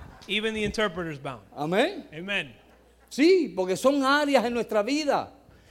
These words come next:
Speaker 2: que mientras nosotros nos justificamos,
Speaker 1: Because areas in our life
Speaker 2: no
Speaker 1: where
Speaker 2: se justifique más.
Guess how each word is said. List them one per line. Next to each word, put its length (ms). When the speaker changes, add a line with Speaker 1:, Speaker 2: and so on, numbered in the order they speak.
Speaker 2:
que 140
mientras 400
nosotros 520
nos 120
justificamos, 880
Speaker 1:
Because 340
areas 400
in 120
our 100
life 280
Speaker 2:
no 120
Speaker 1:
where 140
Speaker 2:
se 100
justifique 680
más. 580